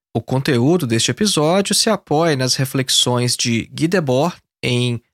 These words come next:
A Sociedade do Espetáculo e principalmente de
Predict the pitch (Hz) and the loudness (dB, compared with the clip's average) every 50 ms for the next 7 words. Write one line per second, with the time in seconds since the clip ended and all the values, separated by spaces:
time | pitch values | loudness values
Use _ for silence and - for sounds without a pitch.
0 | _ _ _ - 135 135 135 - 143 - - 143 113 - 110 101 107 117 110 - | _ _ _ -4 -4 -2 0 0 0 0 0 0 -2 -2 -2 -4 -4 -4 -2 -2
1 | - - - 196 - - 143 135 143 - - 175 185 185 - _ _ _ _ - | -2 0 0 -2 -2 -2 -2 -2 0 0 0 0 0 0 -2 _ _ _ _ -2
2 | 156 165 - - 214 214 - - - - 208 175 131 123 120 135 151 156 151 139 | -2 -2 -2 -2 -2 -2 -2 -2 0 0 0 0 0 0 -2 0 0 -2 -2 0
3 | - 139 139 143 | 0 0 0 0